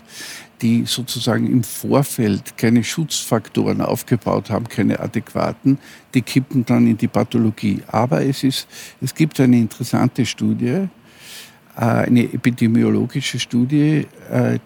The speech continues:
die, äh, die quasi historisch nachvollzogen hat, wie die Inzidenz von Depressionen in den Weltkriegen und zwischen den Weltkriegen und nach dem Weltkrieg war.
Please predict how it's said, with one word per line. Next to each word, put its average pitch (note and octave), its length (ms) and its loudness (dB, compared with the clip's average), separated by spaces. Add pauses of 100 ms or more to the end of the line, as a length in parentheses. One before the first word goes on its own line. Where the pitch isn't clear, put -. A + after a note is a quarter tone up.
die, A#2+ 340 4
äh, A2 140 0 (100)
die A#2 240 -4
quasi A#2+ 380 2
historisch A#2 1040 0
nachvollzogen A#2+ 880 -2
hat, C#3 140 2 (680)
wie C3+ 140 2
die C3 140 -2
Inzidenz A#2 680 2
von B2+ 220 0
Depressionen A2+ 1200 0
in A#2+ 160 4
den A#2 180 4
Weltkriegen C3 580 0
und A#2+ 220 2
zwischen - 480 0
den G2+ 240 0
Weltkriegen B2+ 480 2
und A#2+ 180 2
nach A#2 320 2
dem G2 280 -2
Weltkrieg - 580 -6
war. - 280 -4